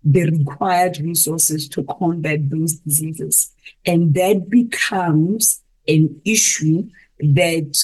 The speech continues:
counter, uh, acts whatever they are doing to try to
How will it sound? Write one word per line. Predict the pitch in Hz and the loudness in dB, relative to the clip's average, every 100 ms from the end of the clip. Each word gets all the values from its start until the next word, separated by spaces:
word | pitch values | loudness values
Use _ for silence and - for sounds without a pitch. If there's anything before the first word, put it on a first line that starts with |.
| - | -4
counter, | - 196 190 190 208 180 156 147 _ _ _ _ - | -2 0 0 0 0 0 -2 -4 _ _ _ _ -2
uh, | 170 165 160 - - | 0 0 -4 -6 -2
acts | 190 - - 165 | 0 0 -2 0
whatever | 170 147 180 180 175 | -2 -2 -2 -2 -4
they | 170 160 | -4 -4
are | 156 | -4
doing | 139 180 165 156 147 | -4 -4 -4 -2 -2
to | 160 | -4
try | 139 - 165 | -6 -4 -4
to | 156 - 165 147 143 | -2 -2 0 0 0